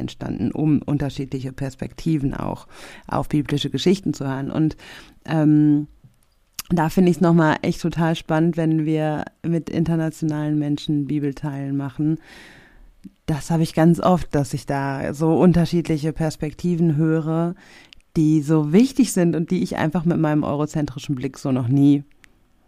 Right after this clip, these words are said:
äh, noch nie wahrgenommen habe und auch mit meinem nicht behinderten Blick nicht wahrgenommen habe. Ähm, und, ähm, das, genau, deswegen, das war jetzt echt so eine Geschichte. Mein,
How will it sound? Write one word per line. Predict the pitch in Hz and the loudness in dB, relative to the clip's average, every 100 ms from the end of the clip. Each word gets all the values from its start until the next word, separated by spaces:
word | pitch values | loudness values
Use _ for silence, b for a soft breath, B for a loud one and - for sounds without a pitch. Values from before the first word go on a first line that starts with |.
| _ _ - | _ _ -6
äh, | 160 147 143 - | -2 -2 -4 -6
noch | - 143 | -2 2
nie | 151 147 | 4 6
wahrgenommen | 170 175 139 123 131 131 | 6 6 4 2 0 -2
habe | 127 127 127 | -4 -4 2
und | 151 147 | 4 4
auch | - 147 143 160 | 2 2 0 -2
mit | 151 - | -2 -2
meinem | 160 156 165 165 B B B | -4 0 0 -2 B B B
nicht | 233 - | 4 4
behinderten | 165 156 143 - 139 | 4 6 6 4 0
Blick | 131 123 - | -2 -4 -4
nicht | 143 120 | -4 -2
wahrgenommen | 131 131 127 127 - - 139 | -2 -2 -2 -4 -2 -2 -2
habe. | 135 - - - - - | -2 -4 -4 -4 -6 -4
Ähm, | 160 156 156 151 B B B B - | 0 2 2 0 B B B B -10
und, | 165 156 156 151 - - - | -2 0 0 -4 -12 -16 -10
ähm, | 151 147 147 151 151 | -8 -6 -4 -4 -4
das, | 160 156 - 165 - - | -4 -6 -8 -16 -16 -12
genau, | - 175 143 135 | -2 -2 -2 -4
deswegen, | 156 - 170 165 | -6 -4 -2 0
das | 185 196 185 | 0 -2 -4
war | 190 | -2
jetzt | 185 - | -2 -4
echt | 180 - | -8 -6
so | |
eine | 165 160 156 160 - | -6 -4 -6 -8 -6
Geschichte. | - 202 202 | -2 2 4
Mein, | 196 214 220 | 6 6 2